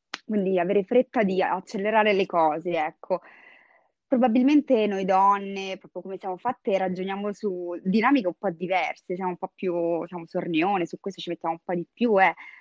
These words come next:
Però partire da zero a cento in un secondo, cioè, piano, ragazzi, cioè, capiamo dove siamo, cosa dobbiamo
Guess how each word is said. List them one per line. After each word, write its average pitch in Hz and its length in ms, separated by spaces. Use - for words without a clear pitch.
Però 330 160
partire 196 380
da 190 160
zero 208 160
a 208 100
cento 220 340
in 180 60
un 185 100
secondo, 202 460
cioè, - 320
piano, 170 300
ragazzi, 170 500
cioè, 170 140
capiamo 202 340
dove 165 240
siamo, 175 380
cosa 165 200
dobbiamo 165 380